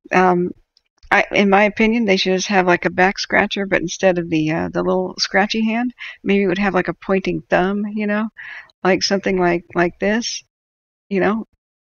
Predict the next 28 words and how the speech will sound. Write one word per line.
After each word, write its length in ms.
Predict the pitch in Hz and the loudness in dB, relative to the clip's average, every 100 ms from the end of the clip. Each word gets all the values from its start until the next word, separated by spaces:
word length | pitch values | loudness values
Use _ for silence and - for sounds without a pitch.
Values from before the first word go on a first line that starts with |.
| _ | _
on 100 | 190 | -4
a 60 | 190 | -4
stick. 480 | - 208 226 - _ _ _ _ _ _ _ _ _ _ _ - | 0 0 0 -6 _ _ _ _ _ _ _ _ _ _ _ -8
I 60 | |
think 180 | 196 196 | -4 0
that 140 | 190 185 | 2 2
would 100 | 196 | 2
be 100 | 190 | 2
great. 360 | 185 208 - _ _ | 4 4 0 _ _
<laughs> 80 | 240 247 - 240 - 311 220 _ - - - - - | 2 2 0 -6 -10 -6 -6 _ -12 -8 -10 -12 -12
But, 360 | 240 196 196 - | 2 2 2 2
uh, 300 | 190 175 170 - _ _ _ _ _ _ _ | 4 4 0 -6 _ _ _ _ _ _ _
yeah, 220 | 220 196 | 4 4
that's 200 | 202 220 | 4 2
an 120 | 208 | 0
extra 280 | 214 - - | 0 0 -2
long 300 | 196 185 170 | 2 4 2
radio 340 | 170 180 180 175 | 0 0 0 0
antenna. 440 | 175 - 190 180 _ _ _ _ _ _ _ _ _ _ _ | -2 -4 -4 -6 _ _ _ _ _ _ _ _ _ _ _
He 100 | 208 214 | -4 0
just 260 | 277 277 | 0 0
explained 560 | - - - 226 226 - - | -4 -4 0 2 2 -2 -2
the 60 | |
difference 340 | 196 208 226 - | 0 0 -2 -2
between 380 | 208 190 170 - _ _ _ | 2 4 2 -2 _ _ _
monitoring 500 | 185 196 208 202 202 | 0 0 0 0 2
and 100 | 175 | 0
tactical, 580 | - 175 - - 175 175 | 0 0 -2 0 0 0